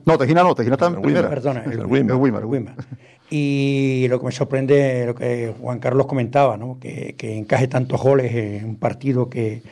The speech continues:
Speaker 3: que eres como visitante y, y en una de las veces no,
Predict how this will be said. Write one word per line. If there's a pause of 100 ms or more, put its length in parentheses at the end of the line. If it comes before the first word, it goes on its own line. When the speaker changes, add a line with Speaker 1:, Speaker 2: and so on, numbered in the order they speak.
(460)
Speaker 3:
que
eres
como
visitante
y, (680)
y
en
una
de
las
veces
no,